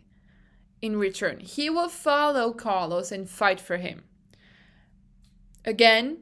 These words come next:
fight me if you're not agreeing with me. I don't care. Lando is Team Cap if Carlos is Team Cap. If Carlos is Team Iron Man, then Lando might go Team Iron Man too. Even though Lando is someone very emotional,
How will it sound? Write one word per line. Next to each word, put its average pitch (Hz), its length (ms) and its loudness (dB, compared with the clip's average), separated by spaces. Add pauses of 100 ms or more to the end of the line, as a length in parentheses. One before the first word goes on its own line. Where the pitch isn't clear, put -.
(300)
fight - 420 0
me 247 180 0
if 254 140 -4
you're 269 80 -2
not 247 280 -2
agreeing 233 380 -2
with 151 160 -8
me. 113 220 -10
I 240 180 -2
don't 262 160 -4
care. 240 380 -2 (160)
Lando 262 440 0
is 294 120 0
Team 277 220 -4
Cap 220 400 2
if - 320 -8
Carlos 226 420 2
is 180 140 -10
Team 190 200 -10
Cap. - 360 -14 (1700)
If 220 300 -2
Carlos 220 340 4
is 277 140 -4
Team 262 200 -2
Iron 247 300 4
Man, 294 280 0
then 240 520 -2 (520)
Lando 269 360 2
might 233 340 2
go 214 180 0
Team 214 240 -6
Iron 196 260 0
Man 202 180 -4
too. 208 460 -6
Even 320 320 -2
though 349 320 -2
Lando 233 500 0
is 220 160 -2
someone 202 320 -6
very 185 260 -4
emotional, 208 720 -6